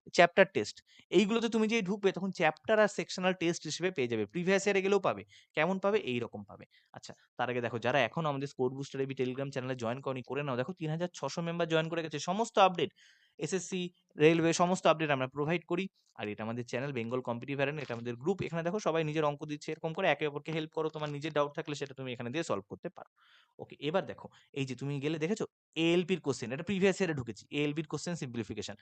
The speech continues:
তাহলে তুমি ধরো সিমপ্লিফিকেশন শেষ করলে, সিমপ্লিফিকেশন এএলপি তে কি এসছে দেখলে, আচ্ছা, টেকনিশিয়ানে সিমপ্লিফি-, আহ, সিমপ্লিফিকেশন থেকে কি কোশ্চেন আসছে সেটা করলে,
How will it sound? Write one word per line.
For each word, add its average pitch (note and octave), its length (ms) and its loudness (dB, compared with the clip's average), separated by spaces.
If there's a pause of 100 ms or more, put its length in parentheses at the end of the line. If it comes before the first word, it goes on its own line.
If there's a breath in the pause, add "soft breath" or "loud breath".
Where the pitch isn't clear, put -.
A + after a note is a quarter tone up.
(100)
তাহলে D3 200 -6
তুমি E3 180 0
ধরো F3 220 4
সিমপ্লিফিকেশন E3+ 580 -2
শেষ F3 180 0
করলে, A#3 240 8 (240 loud breath)
সিমপ্লিফিকেশন E3 600 0
এএলপি D3 360 2
তে E3+ 80 -4
কি E3+ 160 -6
এসছে D#3+ 180 -2
দেখলে, D3 260 0 (220 loud breath)
আচ্ছা, F3+ 160 -4
টেকনিশিয়ানে F3 500 0
সিমপ্লিফি-, F#3+ 380 -2
আহ, D3+ 140 6
সিমপ্লিফিকেশন F#3 560 0
থেকে G3 140 2
কি F#3+ 120 -4
কোশ্চেন F#3 280 0
আসছে F3+ 180 0
সেটা C3+ 260 -2
করলে, C3 260 2